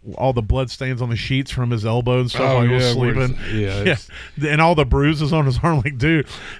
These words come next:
Speaker 1: dude was beat up. I imagine Kyron Williams was probably beat up like that, too. But anyway,
Speaker 2: <laughs> Yeah,
Speaker 1: back
Speaker 2: no,
Speaker 1: to
Speaker 2: it
Speaker 1: the, the,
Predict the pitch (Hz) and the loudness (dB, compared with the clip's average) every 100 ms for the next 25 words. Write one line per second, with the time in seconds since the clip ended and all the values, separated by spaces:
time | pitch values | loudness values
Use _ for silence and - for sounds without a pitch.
0 | - 170 175 139 160 147 151 165 262 254 | 2 2 4 2 4 4 4 4 2 0
1 | 156 170 165 127 131 160 127 113 113 123 | 0 2 4 4 4 4 2 0 0 0
2 | 113 127 123 131 123 120 107 185 170 170 | 0 2 2 2 0 0 0 0 2 4
3 | 240 190 131 110 - 165 165 208 190 208 | 4 4 2 0 0 2 6 6 6 4
4 | 196 170 156 151 143 | 6 6 4 4 4